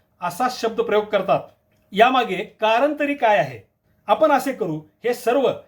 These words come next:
शिवचरित्रावरील इतिहास ग्रंथ तात्पुरते बाजूला ठेवू, कारण यामध्ये जे लिखाण आहे त्याचा आधार आहे मूळ कागदपत्रांमधील वर्णने आणि त्यामधून समोर येणारे पुरावे. तेव्हा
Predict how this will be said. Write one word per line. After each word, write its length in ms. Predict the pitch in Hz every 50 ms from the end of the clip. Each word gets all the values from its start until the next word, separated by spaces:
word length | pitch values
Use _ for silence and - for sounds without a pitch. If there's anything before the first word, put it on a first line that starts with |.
| _ _ _
शिवचरित्रावरील 920 | - 220 254 294 302 - 285 269 269 - 254 247 240 226 220 214 226 226 226 - -
इतिहास 340 | 175 160 - 220 226 247 233 - 220
ग्रंथ 280 | 196 185 - - 143 139 139 - _ _ _ _ -
तात्पुरते 520 | 226 226 226 - - 285 285 - 294 285
बाजूला 460 | 277 185 180 196 202 196 208 254 247 240
ठेवू, 220 | - 175 147 123 - _ _ _ _ _ _ _ _ _ -
कारण 280 | 220 233 240 220 180 185 185 - _ _ 175
यामध्ये 500 | 165 190 220 262 294 302 285 277 277 277
जे 160 | 277 269 -
लिखाण 300 | 233 - - 214 202 190
आहे 200 | 156 143 143 147
त्याचा 500 | - - _ _ _ - - - - 226 226 - -
आधार 340 | 156 208 170 202 240 254 269 240
आहे 280 | 190 160 156 139 147 - - _ _ _ - _ 185
मूळ 260 | 190 226 269 302 302
कागदपत्रांमधील 880 | 294 285 254 247 262 254 - 247 240 226 247 247 240 240 226 247 285 226
वर्णने 760 | 190 165 170 170 170 185 226 247 220 160 143 139 - - _ _ - - - _ -
आणि 300 | 196 208 240 220 175 165 - - _
त्यामधून 420 | 190 208 254 285 294 269 262 277 269
समोर 300 | - 226 208 208 202 185
येणारे 300 | 180 165 160 160 208 269
पुरावे. 420 | 269 - 277 247 226 185 151 - - - _ _ _ _ _ _ _ _ 226
तेव्हा 320 | 240 247 262 220 170